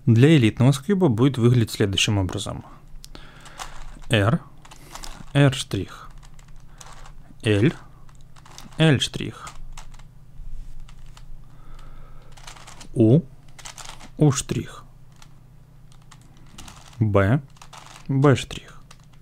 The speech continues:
F, F штрих и передний нижний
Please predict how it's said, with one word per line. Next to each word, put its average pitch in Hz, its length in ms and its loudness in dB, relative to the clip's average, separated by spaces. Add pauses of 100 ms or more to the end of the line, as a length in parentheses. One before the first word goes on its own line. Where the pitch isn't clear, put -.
(3000)
F, 120 440 4 (840)
F 120 220 6
штрих 131 480 2 (1400)
и 151 100 6
передний 101 500 6
нижний 143 560 6